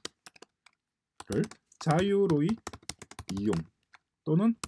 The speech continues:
환전할 수 있다고 상정하는 겁니다. 환전하고 환전 수수료는 없는 걸로.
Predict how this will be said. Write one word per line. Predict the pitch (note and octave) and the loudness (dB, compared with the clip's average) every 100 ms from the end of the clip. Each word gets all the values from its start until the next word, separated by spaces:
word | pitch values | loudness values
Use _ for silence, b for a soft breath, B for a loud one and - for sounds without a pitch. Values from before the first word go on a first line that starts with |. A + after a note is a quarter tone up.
| - - - | -14 -18 -10
환전할 | A#2 A#2+ C#3 B2+ | -4 -2 -2 -2
수 | |
있다고 | A#2+ - C3 | -6 -4 -4
상정하는 | E3+ C3+ C#3 C#3+ | -2 0 0 0
겁니다. | A#2+ F2+ E3 A3+ _ _ - | 0 0 -2 -4 _ _ -8
환전하고 | B2+ C#3+ B2+ C#3+ A3 A3+ B B - | -4 -2 -2 0 -2 -2 B B -12
환전 | - D3+ F3 | -2 0 0
수수료는 | E3 - - D3 F3+ | -2 -4 -2 -2 -2
없는 | - G#2 G#2+ G2+ | -2 -2 -2 -4
걸로. | D#2+ | -6